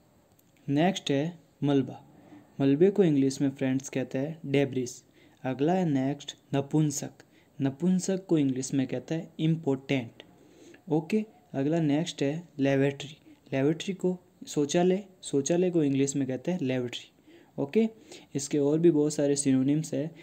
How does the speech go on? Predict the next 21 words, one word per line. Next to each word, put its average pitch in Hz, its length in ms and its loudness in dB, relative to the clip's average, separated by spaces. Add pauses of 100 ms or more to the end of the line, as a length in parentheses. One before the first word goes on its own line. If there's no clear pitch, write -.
(220)
लेकिन 139 240 2
मैं 175 180 2
आपको 147 380 4
ऐसे 160 400 0
वर्ड्स 160 360 0
बता 131 240 -2
रहा 147 100 2
हूँ 160 80 0
जो 156 140 0
आपने 156 260 0
नहीं 160 180 0
सुने 127 280 -2
हैं, 117 200 -8 (300)
ठीक 185 160 -2
है, 135 120 0 (160)
और 139 120 2
वो 151 180 4
बहुत 156 300 2
ही 170 40 4
इंपॉर्टेंट 143 600 0
है, 139 100 -14